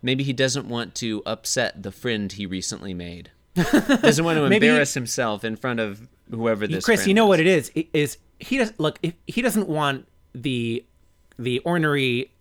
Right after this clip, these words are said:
Speaker 2: old neighbor that lives next door to throw a flower pot at him.
Speaker 1: <laughs> That is also, that could be his new friend.
Speaker 2: <laughs> Yeah.
Speaker 1: Uh,
Speaker 2: Um,
Speaker 1: anyway, that's
Speaker 2: and
Speaker 1: what's
Speaker 2: then, then
Speaker 1: happening
Speaker 2: panel
Speaker 1: in panel
Speaker 2: three,
Speaker 1: two.
Speaker 2: the camera zoomed in a little bit,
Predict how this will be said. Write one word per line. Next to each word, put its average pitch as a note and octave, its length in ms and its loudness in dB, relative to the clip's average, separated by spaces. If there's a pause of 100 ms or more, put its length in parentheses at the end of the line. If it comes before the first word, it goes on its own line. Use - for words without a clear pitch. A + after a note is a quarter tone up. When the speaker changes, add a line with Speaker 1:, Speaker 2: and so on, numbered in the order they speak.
Speaker 2:
old C3 220 -2
neighbor D3+ 400 2
that A2+ 120 -6
lives A#2+ 240 -2
next A#2+ 300 -6
door C3 320 0
to G#2+ 100 -8
throw C3+ 240 -2
a G2 60 -2
flower E3+ 320 0
pot F#2+ 240 -4
at - 140 -12
him. - 140 -16 (460)
Speaker 1:
<laughs> - 140 -8
That D3 160 -2
is A2+ 140 -8
also, A#2 460 -6
that A#3 400 -2
could A3 120 -4
be A3+ 100 -6
his G#3 140 -2
new A3 140 -4
friend. - 420 -10 (300)
Speaker 2:
<laughs> - 280 -20
Yeah. F3 260 -2 (1500)
Speaker 1:
Uh, C3+ 500 2
Speaker 2:
Um, B2+ 60 -4
Speaker 1:
anyway, C3+ 340 0
that's D#3 200 2
Speaker 2:
and D#3+ 100 2
Speaker 1:
what's F3 80 2
Speaker 2:
then, E3+ 100 2
then F3 100 2
Speaker 1:
happening - 20 0 (100)
Speaker 2:
panel G#3+ 160 4
Speaker 1:
in G3 60 -6
panel - 120 -4
Speaker 2:
three, F#3+ 340 2
Speaker 1:
two. F3+ 280 -10
Speaker 2:
the C3 140 -4
camera F#3 320 0
zoomed D#3 280 0
in D#3 80 0
a C#3+ 60 -2
little C#3+ 180 0
bit, C3+ 400 -2